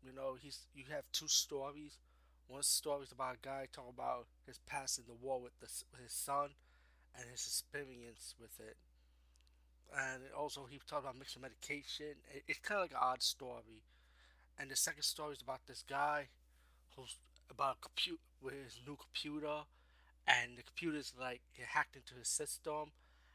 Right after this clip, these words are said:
and he has to f-, get his source code back. And the computer wanna know, "What was the worst thing you ever done?" pretty much scenario. And then you got your wraparound story with the guy that, how he, um, shoot, about him shooting his own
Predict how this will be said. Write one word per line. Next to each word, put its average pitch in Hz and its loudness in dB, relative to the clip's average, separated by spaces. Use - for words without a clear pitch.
and 120 6
he 139 -4
has 135 -4
to - -12
f-, - -10
get 123 -6
his 127 -4
source - -2
code 127 -12
back. 143 6
And 120 -10
the 117 -10
computer 143 -2
wanna 131 -6
know, 127 -2
"What 135 -4
was 131 -10
the 117 -4
worst 135 -4
thing 127 -12
you 120 -12
ever 110 -14
done?" 120 -12
pretty 107 -16
much 101 -16
scenario. 107 -8
And 131 -8
then 147 -2
you 135 -4
got 139 -4
your 139 -8
wraparound 135 -4
story 135 -4
with 123 -16
the 120 -14
guy 127 2
that, 117 -4
how 131 0
he, 123 -8
um, 120 -10
shoot, - 0
about 135 2
him 131 -8
shooting 131 -4
his 120 -10
own 120 -8